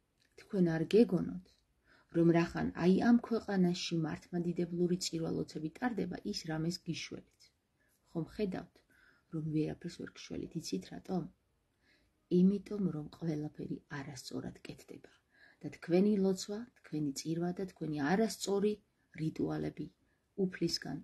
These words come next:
არ შეისმინება. გამოასწორეთ. მოიყვანეთ ერის მამა, რომელიც ღირსეულად შეცვლის ამ საკითხებს.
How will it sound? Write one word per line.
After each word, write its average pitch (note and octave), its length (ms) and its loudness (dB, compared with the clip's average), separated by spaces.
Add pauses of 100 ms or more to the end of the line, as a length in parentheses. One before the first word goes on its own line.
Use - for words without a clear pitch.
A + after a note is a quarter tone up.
(220)
არ D3 220 -6 (100)
შეისმინება. - 800 -8 (3500)
გამოასწორეთ. B3+ 840 6 (1500)
მოიყვანეთ G3+ 640 2
ერის D#3+ 300 0
მამა, E3+ 300 2 (260)
რომელიც F3+ 400 4
ღირსეულად F3+ 680 2
შეცვლის F3+ 380 -6
ამ E3 140 -6
საკითხებს. - 640 -16